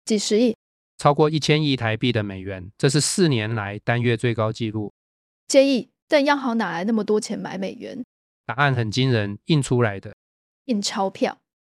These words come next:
Speaker 1: 那不就会造成通货膨胀吗？
Speaker 2: 当然会，但央行会告诉你他们做了冲销操作，一边印台币买美元，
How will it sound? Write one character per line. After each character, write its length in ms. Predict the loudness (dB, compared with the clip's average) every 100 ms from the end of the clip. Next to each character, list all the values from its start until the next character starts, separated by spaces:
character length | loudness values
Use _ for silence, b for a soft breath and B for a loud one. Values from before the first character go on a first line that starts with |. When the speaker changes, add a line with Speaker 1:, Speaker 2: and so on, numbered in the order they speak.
| _ 0
Speaker 1:
那 100 | 2
不 120 | 2
就 160 | 6
会 120 | 6 6
造 180 | 4
成 180 | 0 -4
通 200 | -4 -2
货 100 | -2
膨 240 | -4 -10 -8
胀 240 | -6 -8
吗？ 180 | -14 -18 _ _ _ _
Speaker 2:
当 140 | 2 4
然 160 | 4
会， 120 | 2 2
但 160 | 2
央 180 | 2 2
行 120 | 0
会 140 | 0 0
告 180 | 0 0
诉 140 | 0
你 140 | -2
他 100 | -2
们 140 | -4 0
做 140 | 0
了 100 | 0
冲 220 | 0 0 2
销 180 | 0
操 220 | 0 0 0
作， 260 | 0 -2 -2
一 80 | 0
边 200 | 2 0
印 200 | -2 -4
台 180 | -6
币 220 | -2 -2 -2
买 180 | -6
美 160 | -8 -8
元， 240 | -10 -12